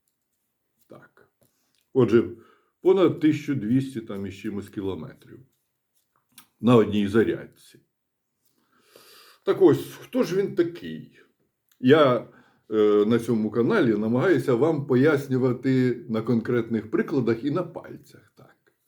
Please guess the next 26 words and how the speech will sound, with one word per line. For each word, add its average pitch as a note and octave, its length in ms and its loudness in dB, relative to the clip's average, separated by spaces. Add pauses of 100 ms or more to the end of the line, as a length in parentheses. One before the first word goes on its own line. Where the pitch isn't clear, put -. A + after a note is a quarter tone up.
(1400)
Щоб G#3 240 2
було G#3 280 4
зрозуміло, E3+ 720 6
без A3+ 180 0
всяких F#3 400 0
там D#3+ 160 -2
викрутасів. A2+ 880 -2 (520)
Якщо D3 360 6
я D#3 140 6
і C#3 120 4
кажу D3 340 -2
щось C3 300 -4
науково, G2+ 800 -6 (120)
то, - 320 -6 (640)
<laughs> D#4+ 240 6
як D#3 220 4
ви D#3 120 2
бачите, D3 520 0
це B2+ 440 0 (360)
якісь C3 400 -2 (340)
простецькі A2+ 840 -2 (300)
речі. A2+ 540 0 (1040)
Так - 200 -8
ось, - 260 -2
хто - 240 -2
такий C#3 500 2